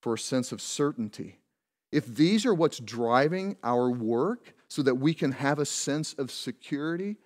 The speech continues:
so that we can have what other people have, those things will never,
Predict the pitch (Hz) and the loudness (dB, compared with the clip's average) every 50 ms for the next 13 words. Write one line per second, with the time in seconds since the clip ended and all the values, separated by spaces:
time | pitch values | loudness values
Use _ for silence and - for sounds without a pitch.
0 | _ _ _ _ _ _ _ _ _ _ - - 143 131 120 120 143 139 - - | _ _ _ _ _ _ _ _ _ _ -2 4 4 4 6 6 4 2 4 2
1 | 143 127 113 - _ _ _ _ - - 147 151 151 156 139 131 135 127 - 135 | 0 0 0 -2 _ _ _ _ -4 0 2 2 2 2 2 2 0 2 2 2
2 | 131 143 139 - - - 147 135 - - 117 113 101 127 110 113 135 170 208 - | 2 2 0 0 -2 -6 -8 -6 -4 -4 -4 -4 -4 -4 -4 -2 -2 -4 -6 -8
3 | _ - _ _ _ _ _ _ _ _ _ _ _ - 117 113 139 156 202 214 | _ -20 _ _ _ _ _ _ _ _ _ _ _ -18 0 4 4 6 6 4
4 | - - 190 170 165 151 135 - 131 127 127 123 123 123 127 135 127 135 135 127 | 2 -4 -4 -2 -2 -2 -4 -2 -2 0 0 2 0 0 0 0 0 0 -2 -2
5 | 123 | -2